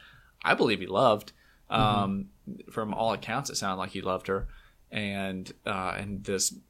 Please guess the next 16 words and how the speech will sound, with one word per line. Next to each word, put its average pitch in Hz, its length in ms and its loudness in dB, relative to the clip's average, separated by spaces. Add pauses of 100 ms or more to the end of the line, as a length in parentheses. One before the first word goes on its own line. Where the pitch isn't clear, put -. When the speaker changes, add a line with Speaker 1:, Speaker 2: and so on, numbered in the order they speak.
Speaker 1:
little 113 260 2
boy 101 400 6
is 92 120 2
having 101 340 0
to 95 320 2
deal 104 500 0
with 95 300 0
his 98 220 0
mother 104 280 0
going 101 300 -4
away 95 320 0
and 95 100 -6
he 101 120 -8
not 95 260 -4
really 95 240 -4
understanding 92 500 -8